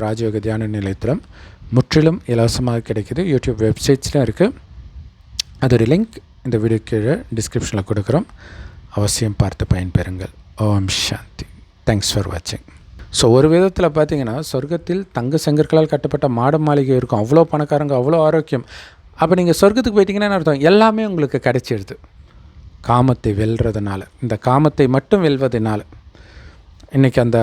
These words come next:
காமத்துல ஒரு பக்கம் மூழ்கி கிடக்கிற மாதிரி தான் இந்த கஞ்சா, சினிமா, இந்த மாதிரி போதைக்கும் அடிமையா இருக்கிறாங்க. So அப்ப அதுல இருந்தெல்லாம் வெளியில வரணும்னா இறைவனை நினைச்சு ஆத்மாக்குள்ள அந்த பலத்தை நிரப்பிக்கிட்டாலே போதும். ஓம் சாந்தி.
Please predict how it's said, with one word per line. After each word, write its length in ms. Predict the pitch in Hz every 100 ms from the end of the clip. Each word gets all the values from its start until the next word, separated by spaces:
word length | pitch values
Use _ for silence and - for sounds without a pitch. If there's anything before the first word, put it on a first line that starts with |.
| 110 -
காமத்துல 840 | 127 143 156 151 - - - 156 147 143 139 135 139 - 139
ஒரு 100 | 135 135
பக்கம் 240 | 151 139
மூழ்கி 220 | 139 139 139
கிடக்கிற 260 | 127 131 127
மாதிரி 160 | 123 143
தான் 100 | 180
இந்த 120 | 151 131
கஞ்சா, 380 | 127 123 131 127 123 127 - - - - -
சினிமா, 420 | 131 131 127 123 120 135 -
இந்த 140 | 135 135
மாதிரி 300 | 135 127 117
போதைக்கும் 560 | 120 120 117 123 113 110 -
அடிமையா 400 | 113 113 113 104 95
இருக்கிறாங்க. 380 | - 98 98 - - - - - -
So 80 | - 123
அப்ப 180 | 117 110
அதுல 220 | 110 110
இருந்தெல்லாம் 420 | 131 160 190 185 151
வெளியில 240 | 175 165 139
வரணும்னா 340 | 131 123 185 - -
இறைவனை 420 | 123 127 135 131 120
நினைச்சு 300 | 117 123 - 202 131
ஆத்மாக்குள்ள 520 | - 131 110 113 165
அந்த 120 | 143 107
பலத்தை 340 | 110 127 139 120
நிரப்பிக்கிட்டாலே 640 | 104 104 95 - 98 90 95 -
போதும். 260 | 95 - - - - - - - -
ஓம் 300 | 107 95 - -
சாந்தி. 400 | - - -